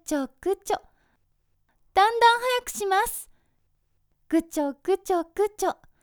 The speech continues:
ぐっちょぐっちょぐっちょ。おまんこを自分でキュッて締めながら、ぐちゅぐちゅするのが大好きなんです。キュッぐちゅ、キュッぐちゅ、キュッ、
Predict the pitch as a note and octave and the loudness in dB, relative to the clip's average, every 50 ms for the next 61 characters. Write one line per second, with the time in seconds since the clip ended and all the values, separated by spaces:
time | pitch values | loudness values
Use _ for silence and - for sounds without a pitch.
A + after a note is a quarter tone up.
0 | _ _ _ _ _ _ - F#4 G4 G4 - F4+ E4+ E4 D#4 - F#4 G#4 - - | _ _ _ _ _ _ 0 0 0 0 -2 -4 -4 -4 -4 -2 -4 -4 -4 -4
1 | - A4 G4+ F#4+ - - A4 G#4+ - - A4 - _ _ _ _ _ _ _ _ | -8 -10 -10 -8 -6 -6 -6 -6 -6 -6 -8 -8 _ _ _ _ _ _ _ _
2 | _ _ _ _ _ _ _ _ _ _ _ _ - - D4 D#4 E4+ F4 F4 F4+ | _ _ _ _ _ _ _ _ _ _ _ _ -2 0 2 4 4 4 2 0
3 | E4 - C#4+ C4+ C4 C4+ B3+ - - B3+ A#3+ D#4 F#4 G4 G4+ G4+ G4+ G4 - - | -2 -4 -4 -4 -4 -6 -6 -6 -6 -4 -2 -2 -2 0 0 0 0 -2 -4 -4
4 | - C5 C#5 D5 C#5+ C#5+ _ _ _ _ - A#4 A#4+ A#4 A4 G#4 G#4+ G#4+ G#4+ A4 | 0 2 4 4 4 2 _ _ _ _ -2 -2 -2 -2 -2 -4 -4 -4 -4 -2
5 | A4 A4+ A4+ A4 G4 - - - - _ _ - - D#4 D4+ - - D4+ - C#4+ | 0 2 4 4 4 2 0 -12 -20 _ _ -10 -6 -6 -6 -4 -4 -4 -4 -6
6 | - - C#4 - - D#4 D#4 E4+ E4+ F4 E4+ E4 E4 E4 _ - F#4 F#4+ G#4+ A#4+ | -6 -8 -8 -6 -6 -4 -2 -2 0 0 0 -2 -4 -4 _ -4 -4 -2 -2 -4
7 | B4+ B4 - - - - C5 B4+ B4 A#4+ A4+ A4 G#4 G#4+ A4 G#4 - G#4 G4 - | -4 -6 -8 -12 -10 -6 -4 0 0 0 0 2 0 0 0 0 -2 -4 -4 -4
8 | - _ _ _ _ _ _ _ _ _ _ _ _ _ _ _ _ _ _ _ | -6 _ _ _ _ _ _ _ _ _ _ _ _ _ _ _ _ _ _ _
9 | _ _ _ _ - - B4+ B4 B4 - _ _ _ - F4 F4 F4+ - F4+ F4+ | _ _ _ _ -8 -4 -4 -4 -4 -6 _ _ _ -4 -4 -4 -2 0 -2 -2
10 | F4 - _ _ - C#5+ C#5 C5+ _ _ _ _ - F4 F4 - - G4 G4+ G4 | -2 -4 _ _ -4 -4 -4 -4 _ _ _ _ -6 -6 -4 -2 -2 -2 -2 -2
11 | - | -4